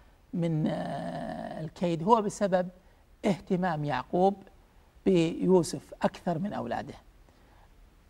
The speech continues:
أنا في شك من هذا، ما هناك قرينة ظاهرة تدل على أن يوسف، على أن يعقوب قد خص يوسف بمزيد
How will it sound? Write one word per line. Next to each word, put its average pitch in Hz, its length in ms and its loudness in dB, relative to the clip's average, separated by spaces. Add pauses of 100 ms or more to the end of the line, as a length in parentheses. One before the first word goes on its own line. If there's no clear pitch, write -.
(160)
أنا 254 120 6
في 254 140 6
شك - 300 2
من 151 180 0
هذا، 120 460 -4 (140)
ما 240 380 6
هناك 269 160 2 (140)
قرينة 165 460 2 (480)
ظاهرة 165 540 6
تدل 165 480 0 (160)
على 170 180 0
أن 175 220 -2
يوسف، 185 520 -4 (280)
على 170 220 2
أن 180 100 0
يعقوب 170 500 4 (340)
قد 180 200 4
خص - 460 0 (540)
يوسف 226 320 4
بمزيد 170 680 2